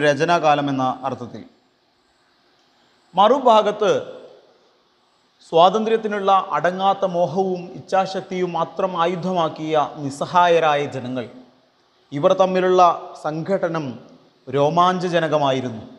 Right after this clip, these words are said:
ഇക്കാലത്ത് തങ്ങൾ താമസിച്ചിരുന്ന മഹാനഗരത്തിലെ ഉയർന്ന ഫ്ലാറ്റുകളിലൊന്നിലിരുന്ന് പല കാഴ്ചകളും താൻ നേരിട്ട് കണ്ടിട്ടുണ്ട്. ഈ താൻ തങ്കൻ നായരാണ്. ഓക്കെ, അവർ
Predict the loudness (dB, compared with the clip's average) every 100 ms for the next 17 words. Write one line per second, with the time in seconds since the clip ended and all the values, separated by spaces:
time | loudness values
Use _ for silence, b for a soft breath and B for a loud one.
0 | _ _ _ _ _ _ -16 2 4 6
1 | 4 2 0 0 -6 -2 -2 2 2 2
2 | 2 2 0 -8 -8 -4 -4 0 -2 -2
3 | -6 -4 2 2 4 2 2 2 -2 0
4 | 0 -2 -8 -8 -2 -2 0 -2 2 0
5 | 0 -2 -2 0 -2 -2 -2 -2 -4 -6
6 | -6 -16 b b -2 2 4 4 4 2
7 | 2 -2 -6 -2 -2 -2 -2 -4 -6 -4
8 | -6 -6 -12 -16 -16 -20 _ _ -12 -2
9 | 2 4 2 -6 -6 -4 -2 0 2 4
10 | 2 -2 -6 -20 -20 _ _ _ _ -18
11 | -16 -10 -4